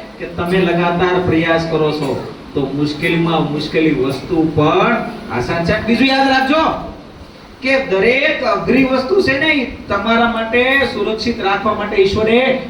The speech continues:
બીજાના હાથમાં ન આવે એ રીતે માટે થોડીક અલગ રાખેલી છે. તમને એમ થાય, "મારે કલેક્ટર બનવું, પણ મારો ભાઈબંધ તો મહેનત નથી કરતો, આ નથી કરતો." નહીં, નહીં, નહીં, નહીં, એમ ન જોતા. તમારે જે જીવનમાં બનવું છે એમના માટે તમારે બીજા કરતા વધારે મહેનત કરવી પડશે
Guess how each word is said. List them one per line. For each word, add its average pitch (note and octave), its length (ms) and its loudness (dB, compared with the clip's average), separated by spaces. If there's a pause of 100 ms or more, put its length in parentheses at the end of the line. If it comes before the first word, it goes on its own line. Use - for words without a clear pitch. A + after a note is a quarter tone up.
(100)
બીજાના F#3 380 2
હાથમાં F#3 400 -2
ન F#3+ 120 -4
આવે F#3+ 180 6
એ - 20 2
રીતે F#3 160 2
માટે F#3 220 -4
થોડીક F3+ 240 4
અલગ E3+ 340 2
રાખેલી A#2 320 -2
છે. - 560 -14
તમને F#3 220 2
એમ G3+ 100 0
થાય, G#3 140 2
"મારે F#3+ 160 2
કલેક્ટર F#3+ 380 2
બનવું, G3+ 300 0
પણ F#3+ 140 0
મારો F#3 200 2
ભાઈબંધ F3+ 300 2
તો F#3 120 0
મહેનત F3+ 320 -2
નથી F#3+ 140 -6
કરતો, F3+ 200 -2
આ F3 160 0
નથી F3 160 -2
કરતો." F3+ 200 -2
નહીં, A3+ 240 2
નહીં, B3 180 0
નહીં, C4 180 2
નહીં, B3+ 220 0
એમ B3+ 80 0
ન C4 220 -4
જોતા. C4 600 0 (220)
તમારે A#3+ 320 0
જે B3+ 320 0
જીવનમાં C4 400 -2
બનવું B3+ 280 0
છે F#3+ 440 -6 (1900)
એમના D#3+ 460 2
માટે E3+ 460 4
તમારે D#3+ 360 0
બીજા C#3+ 360 2
કરતા D3+ 280 0
વધારે B2 300 2
મહેનત A#2 360 0
કરવી G2 280 -6
પડશે - 200 -8